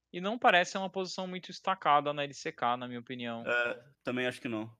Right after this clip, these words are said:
Speaker 2: Você
Speaker 1: Tem
Speaker 2: vê
Speaker 1: um
Speaker 2: que,
Speaker 1: pouco
Speaker 2: assim, tem, tem uns caras que são antigos e meio cansados que ainda tão aí e tão de boa, tá ligado?
Speaker 1: Ah, o próprio Spirit,
Speaker 2: Então,
Speaker 1: né, velho? O Spirit,
Speaker 2: sim.
Speaker 1: pra mim, que já tinha ido pro, pro, pra aposentadoria, voltou agora pra jogar.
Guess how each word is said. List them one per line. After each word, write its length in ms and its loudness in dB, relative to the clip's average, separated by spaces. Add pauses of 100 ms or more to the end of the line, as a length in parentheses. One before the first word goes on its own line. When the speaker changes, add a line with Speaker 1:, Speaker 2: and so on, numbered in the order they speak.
(1700)
Speaker 2:
Você 120 -4
Speaker 1:
Tem 60 -2
Speaker 2:
vê 80 2
Speaker 1:
um 40 0
Speaker 2:
que, 120 -2
Speaker 1:
pouco 180 -4
Speaker 2:
assim, 120 -4
tem, 360 -8 (1000)
tem 120 -2
uns 100 -6
caras 300 0
que 100 -16
são 240 -4
antigos 460 -6
e 40 -8
meio 200 -4
cansados 420 -4
que 100 -8
ainda 140 -6
tão 260 -6
aí 180 -2
e 40 -2
tão 160 -6
de 80 -6
boa, 260 0
tá 120 -6
ligado? 320 -4 (760)
Speaker 1:
Ah, 80 0
o 40 -2
próprio 280 -2
Spirit, 440 -4
Speaker 2:
Então, 140 -6
Speaker 1:
né, 60 -6
velho? 400 0
O 60 -10
Spirit, 440 -6
Speaker 2:
sim. 120 -4
Speaker 1:
pra 140 2
mim, 120 -6
que 80 -10
já 120 0
tinha 200 -4
ido 200 -6
pro, 880 -6
pro, 360 -4
pra 140 0
aposentadoria, 760 -2
voltou 400 -2
agora 300 0
pra 160 -6
jogar. 540 0